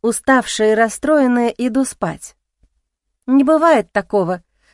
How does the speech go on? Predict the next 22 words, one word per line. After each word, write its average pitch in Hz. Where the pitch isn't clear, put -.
чтобы 233
все 247
несчастья 233
падали 233
на 226
человека 226
в 214
один 254
день. 208
Нужно 285
подождать. 262
Все 262
наладится. 208
«Наладится», 226
проговариваю 208
вслух 277
и 240
тушу 262
свет, 254
устраиваясь 180
на 190
кровати. 175